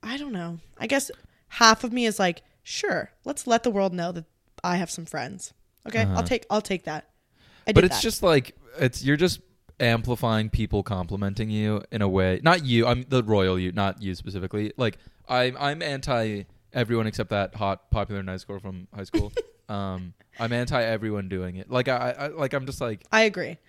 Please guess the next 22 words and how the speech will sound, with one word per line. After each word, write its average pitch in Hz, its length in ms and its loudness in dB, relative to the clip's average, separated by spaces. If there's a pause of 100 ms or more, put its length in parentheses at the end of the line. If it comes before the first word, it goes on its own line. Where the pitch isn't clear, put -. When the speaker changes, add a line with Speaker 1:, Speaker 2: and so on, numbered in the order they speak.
(160)
Speaker 1:
I 233 160 8
actually 339 280 2
Speaker 2:
Yeah. - 80 -2
Speaker 1:
feel 262 120 2
like 220 120 2
I 190 120 6
also 170 380 0
am, 214 340 -2 (160)
but 208 120 -8
that 196 100 4
doesn't 196 180 0
mean 180 80 0
Speaker 2:
Well, 165 100 2
Speaker 1:
I'm 165 120 -2
not 160 180 -4
going 156 220 -4
to - 80 -6
do 151 100 -4
it. - 160 -16 (540)
Speaker 2:
I 165 160 4
understand 175 500 -2
why 117 540 0